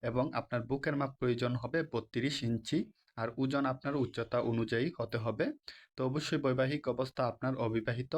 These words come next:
হতে হবে। তো এখানে মহিলা কারারক্ষী নেওয়া হবে আপনার একশো সাতাশ জন। মহিলা কারারক্ষীর ক্ষেত্রেও আপনার এসএসসি পরীক্ষায় আপনার, উম, টু পয়েন্ট পেয়ে উত্তীর্ণ হতে হবে।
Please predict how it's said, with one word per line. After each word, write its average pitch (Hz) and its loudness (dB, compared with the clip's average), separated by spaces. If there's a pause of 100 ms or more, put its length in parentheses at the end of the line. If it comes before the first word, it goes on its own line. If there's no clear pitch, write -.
হতে 120 -2
হবে। 104 2 (1900)
তো - -14
এখানে 151 -2
মহিলা 151 2
কারারক্ষী 131 0
নেওয়া 131 4
হবে 123 2
আপনার 139 -2 (380)
একশো 131 -4
সাতাশ 127 0
জন। 147 0 (440)
মহিলা 135 4 (120)
কারারক্ষীর 139 0
ক্ষেত্রেও 151 -2
আপনার 135 0
এসএসসি 127 -4 (100)
পরীক্ষায় 123 2
আপনার, 113 -2 (480)
উম, 113 -2
টু 135 0
পয়েন্ট 139 2
পেয়ে 135 2
উত্তীর্ণ 113 0
হতে 113 -2
হবে। 110 2